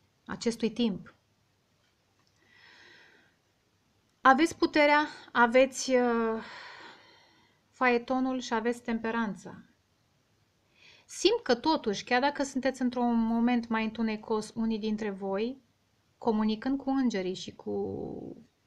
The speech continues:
învățătorul vostru spiritual din această perioadă,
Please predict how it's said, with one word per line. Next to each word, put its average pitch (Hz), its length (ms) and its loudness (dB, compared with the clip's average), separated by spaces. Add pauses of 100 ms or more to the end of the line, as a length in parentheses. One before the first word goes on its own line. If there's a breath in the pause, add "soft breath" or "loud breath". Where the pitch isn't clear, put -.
(300)
învățătorul 277 520 0
vostru 285 280 -2
spiritual 233 580 2
din 214 140 0
această 240 360 -4
perioadă, 214 800 -2